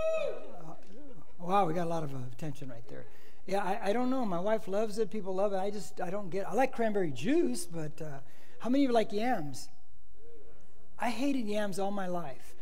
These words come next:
until about ten years ago, and something snapped in my head. Now I, lo-, I think they're my favorite now of all things, the yams. Just so good. But, yeah, I love those things about Thanksgiving. Um,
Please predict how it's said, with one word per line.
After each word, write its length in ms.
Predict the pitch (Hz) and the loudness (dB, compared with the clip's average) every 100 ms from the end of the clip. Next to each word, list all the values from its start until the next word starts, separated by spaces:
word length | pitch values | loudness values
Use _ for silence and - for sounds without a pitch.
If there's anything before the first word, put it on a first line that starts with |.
| - - - - - | -2 -2 -2 -2 0
until 320 | 202 240 220 | 2 4 4
about 240 | 196 180 | 4 2
ten 240 | 220 233 220 | 2 2 2
years 200 | 214 190 | 2 0
ago, 300 | 160 156 156 | -2 -2 -2
and 260 | - 180 | -2 -2
something 360 | 170 254 262 262 | 0 0 2 0
snapped 360 | - 214 214 | 0 0 0
in 100 | 220 | 0
my 120 | 196 175 | 0 0
head. 160 | 202 | 0
Now 200 | 196 208 | 0 0
I, 100 | 196 | 0
lo-, 180 | 175 185 | 0 0
I 80 | 196 | 0
think 200 | 185 285 | 0 0
they're 80 | 285 | 2
my 140 | 233 | 0
favorite 460 | - 220 226 202 208 | 0 0 0 0 -2
now 220 | 170 180 | -2 -2
of 100 | 156 | 0
all 220 | 170 180 | -2 -2
things, 300 | - 143 135 | -2 -2 -2
the 120 | 135 139 | -2 -2
yams. 320 | 131 127 123 - - - | -2 -2 -2 -2 -2 -2
Just 280 | 247 240 - | 0 0 0
so 160 | 214 | 0
good. 320 | 196 151 135 123 | 0 -2 -2 -2
But, 160 | 143 151 | -2 0
yeah, 220 | 185 165 | 0 0
I 80 | 214 | 0
love 240 | 208 214 | 2 2
those 180 | 175 156 | 0 -2
things 240 | - 147 | -2 -2
about 240 | 139 135 - | -2 -2 -2
Thanksgiving. 500 | 147 143 - 135 127 - - - - | -2 -2 -2 -2 -2 -2 -2 -2 -2
Um, 360 | - 202 190 185 | 2 2 2 0